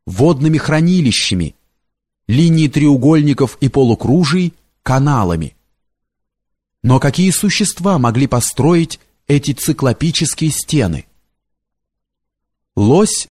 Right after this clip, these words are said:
оглянулся на своего спутника. Марсианин выпятил нижнюю губу, поднял разведенные руки к небу. "Тао Хацха Ро Хамагацитл".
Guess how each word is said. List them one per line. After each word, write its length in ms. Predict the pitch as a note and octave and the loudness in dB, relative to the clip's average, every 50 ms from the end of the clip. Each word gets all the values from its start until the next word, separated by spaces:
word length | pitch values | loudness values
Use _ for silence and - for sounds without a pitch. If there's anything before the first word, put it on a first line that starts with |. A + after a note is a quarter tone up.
| _ _ - | _ _ -4
оглянулся 640 | - B2 B2 C#3 D3 D3+ F#3 A3 A#3 G3 - - | -2 0 2 2 2 4 2 2 0 0 -2 -2
на 100 | F#3+ F#3 | -2 -2
своего 340 | E3+ - C#3+ D#3 D#3 D3 F3 | -2 -2 -2 -2 0 0 0
спутника. 680 | E3+ - - - B2 G#2+ - - F#2 F2 - - D2+ - _ _ _ _ _ _ _ _ _ _ _ _ _ _ _ _ _ _ _ - | -2 -4 -4 -4 -2 -2 -2 -2 -4 -6 -4 -4 -8 -10 _ _ _ _ _ _ _ _ _ _ _ _ _ _ _ _ _ _ _ -2
Марсианин 680 | - B2+ - - - - C3 C3+ C#3 C#3+ C#3+ C#3+ B2+ | 0 0 0 -2 -2 -2 0 0 0 0 0 0 0
выпятил 460 | G#2+ A2+ C#3 C3 C#3+ C3 - C#3 B2+ A#2 | 0 0 -2 -2 -2 -2 -2 0 0 2
нижнюю 460 | A#2+ C3 C#3 A#2 G#2 A#2 A#2 A2+ G#2+ | 2 2 0 0 0 0 0 0 0
губу, 480 | F2+ F#2 G#2 F#2+ F2+ B2+ E3+ F#3 F3 - _ _ _ _ _ _ _ _ _ _ - | 0 -2 -2 0 0 0 0 0 -2 -6 _ _ _ _ _ _ _ _ _ _ -2
поднял 460 | - E3+ G#3 G3+ D#3 F#3 F3+ E3 D#3+ | 0 2 2 2 2 0 0 0 0
разведенные 680 | D3 B2 A2+ C3+ B2+ A2+ C#3 C#3+ C3+ B2+ A#2+ A#2 A2 G#2 | 0 0 0 0 0 2 2 2 2 2 2 2 2 2
руки 320 | G2+ A#2+ C3 A#2 - B2+ | 2 0 0 -2 -4 -8
к 100 | - - | -6 -2
небу. 420 | A#2 G#2+ G#2+ G#2 F#2 D#2 - - - _ _ _ _ _ _ _ _ _ _ _ _ _ _ _ _ _ _ _ _ | -2 0 0 0 0 -2 -6 -12 -14 _ _ _ _ _ _ _ _ _ _ _ _ _ _ _ _ _ _ _ _
"Тао 640 | - G2+ G#2+ B2+ C3+ C3+ C3+ C3+ C3 B2+ B2+ - - - | -4 -2 0 2 2 2 4 4 2 2 0 -2 -6 -16
Хацха 880 | - - - G#2+ B2 C#3 C3+ - - - - - C3 C3+ B2+ A2+ - _ _ _ | -18 -8 -4 -2 0 0 -2 -4 -8 -8 -4 -2 0 0 0 -2 -4 _ _ _
Ро 500 | - G#2 G2+ G#2+ A#2+ C3+ C#3 B2+ - _ _ | -6 -2 0 2 2 2 2 0 -2 _ _
Хамагацитл". 1040 | - - - A2 A2 A2+ A#2 A2+ G#2 A#2 A2 - - - C#3 C3 - - F#2 E2 C2 | -16 -6 -2 0 0 2 0 0 0 0 -2 -2 -4 -2 -2 -2 -2 -4 -8 -8 -8